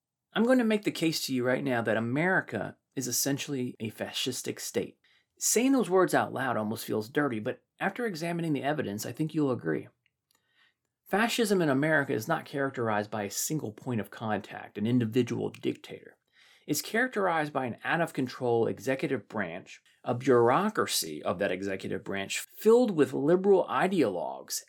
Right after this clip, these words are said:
and an out-of-control intelligence community. The power of the federal government has grown so dramatically over the last century that it's now a joke to speak of constitutional checks and balances. Just look at the expanded use of executive orders by the president.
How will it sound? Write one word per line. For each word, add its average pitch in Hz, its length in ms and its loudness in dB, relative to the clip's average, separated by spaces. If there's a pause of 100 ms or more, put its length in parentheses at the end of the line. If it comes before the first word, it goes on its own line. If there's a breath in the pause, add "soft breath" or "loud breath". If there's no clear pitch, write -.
(160)
and 156 180 0
an 147 180 -4
out-of-control 156 1080 0
intelligence 120 800 -4
community. 82 560 -10 (520 soft breath)
The - 80 -2
power 254 320 2
of 254 60 2
the 220 60 2
federal 190 280 2
government 143 400 2
has 127 100 -2
grown 123 380 0
so 190 360 2
dramatically 185 540 -2
over 117 140 0
the 120 100 -2
last 120 300 0
century 123 360 -6 (220 loud breath)
that 175 120 0
it's 170 120 0
now 180 300 0
a 233 60 -2
joke 156 480 2
to 131 60 -8
speak 147 380 0
of - 100 -10
constitutional 127 880 -6
checks - 400 -4
and 110 200 -4
balances. 139 640 -2 (680 soft breath)
Just 226 260 0
look 196 200 2
at 180 60 2
the 165 80 2
expanded 131 460 -2
use 123 160 -4
of 113 120 -6
executive 107 600 -4
orders 123 380 -4
by 110 140 -4
the - 80 -8
president. 139 480 -10